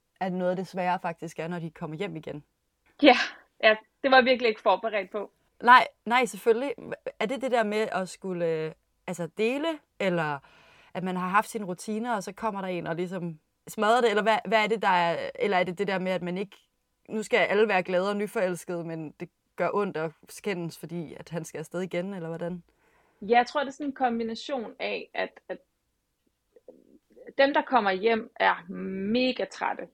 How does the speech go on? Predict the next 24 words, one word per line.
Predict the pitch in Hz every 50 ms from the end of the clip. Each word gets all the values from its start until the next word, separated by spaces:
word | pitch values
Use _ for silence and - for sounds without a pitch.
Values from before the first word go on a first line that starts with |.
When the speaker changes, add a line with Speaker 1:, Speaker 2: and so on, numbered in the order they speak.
| _ -
Speaker 2:
Altså, | 220 196 - 208 -
de, | - 233 220 - - _ -
øh, | 180 180 - -
har | - - 202 202
arbejdet. | 196 196 196 196 196 202 208 202 202 196 - - - 202 196 196 190 -
Jeg | - 196
kan | -
selvfølgelig | - 226 208 185
kun | - 214 202
tale | - 220 202 196
på | 190 202
min | 202 196 196 202
mands | 220 220 220 - -
vegne, | 233 220 220 220 226 220
men, | 220 214 208 - _ _ _ _ _
men | - 202 208 202 196 - _ _ _ _
crazy | - - - 214 202 190 196 -
mange | - - 135 - 220 202
timer. | - - - - - - - - _ - - - - - - - -
Øh, | -
Speaker 1:
Klart. | 208 196 196 190 185 175 165 - - -
Speaker 2:
har | 196 240 226
måske | 214 214 - - 254 214
også | 190 214 - -